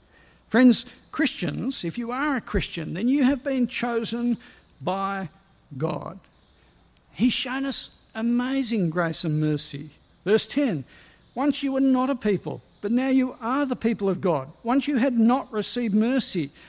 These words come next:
but now you have received mercy." And each day we have that extraordinary privilege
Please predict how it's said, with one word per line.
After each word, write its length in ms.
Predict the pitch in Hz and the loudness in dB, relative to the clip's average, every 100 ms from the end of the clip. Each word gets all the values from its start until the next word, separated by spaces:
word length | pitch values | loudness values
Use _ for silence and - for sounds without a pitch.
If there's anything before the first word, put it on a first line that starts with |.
| - - | -20 -4
but 120 | 202 | 0
now 280 | 220 247 277 | 2 2 2
you 340 | 277 285 277 - - - | 2 2 0 -4 -12 -4
have 500 | 254 285 220 147 _ | -2 0 -2 -6 _
received 600 | - 185 - 190 170 147 - _ _ - | -10 -8 0 2 2 -2 -10 _ _ -8
mercy." 640 | 143 165 185 190 - - - _ _ _ _ _ - - _ _ _ - | 0 2 2 0 -6 -10 -12 _ _ _ _ _ -20 -20 _ _ _ -4
And 180 | 240 | -2
each 380 | 269 320 - - | 2 0 -2 -6
day 260 | 233 226 247 | -4 -2 -2
we 220 | 240 220 | -2 0
have 300 | 170 233 208 | 2 0 -2
that 180 | 240 233 | -4 -4
extraordinary 1040 | 226 - - - 240 262 285 262 262 254 | -4 -6 -12 -10 -4 -4 -2 -4 -2 -4
privilege 1000 | - - - 269 262 233 160 - - - | -6 -14 -8 -6 -4 -2 -2 -4 -14 -14